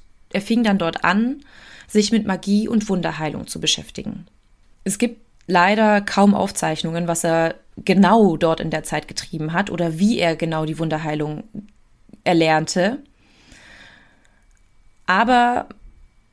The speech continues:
man kann davon ausgehen, dass es wahrscheinlich von einem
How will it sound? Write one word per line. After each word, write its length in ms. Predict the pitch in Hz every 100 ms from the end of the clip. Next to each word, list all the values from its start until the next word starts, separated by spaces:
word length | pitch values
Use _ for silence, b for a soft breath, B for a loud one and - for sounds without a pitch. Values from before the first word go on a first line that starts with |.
| _ _ _
man 140 | 196
kann 160 | - 208
davon 220 | 220 202
ausgehen, 720 | 170 180 202 220 214 220 220 -
dass 260 | 175 190 196
es 160 | 202 190
wahrscheinlich 640 | - 185 185 202 214 -
von 180 | 196 185
einem 380 | 170 170 165